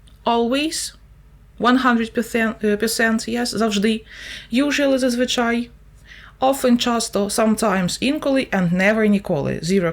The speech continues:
percent. Ви знаєте, щ-, де ми завжди використовуємо ці прислівники. Повторимо. We place adverbs of frequency before the main verb.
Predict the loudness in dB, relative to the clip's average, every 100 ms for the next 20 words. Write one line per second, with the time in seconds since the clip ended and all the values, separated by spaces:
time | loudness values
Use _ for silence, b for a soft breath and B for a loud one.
0 | -4 -8 -6 -8 -10 -18 -20 -20 -20 -14
1 | -4 0 2 2 0 -2 -4 -4 2 2
2 | 4 2 0 2 0 0 -4 -2 0 0
3 | 2 0 -2 -6 -6 -2 -2 -2 -6 -12
4 | -12 -6 -4 0 0 0 -4 -8 B B
5 | B B B B 2 2 4 2 2 -2
6 | -2 0 0 0 -2 -4 -2 -2 2 2
7 | 2 0 2 0 0 0 2 2 2 0
8 | -2 -4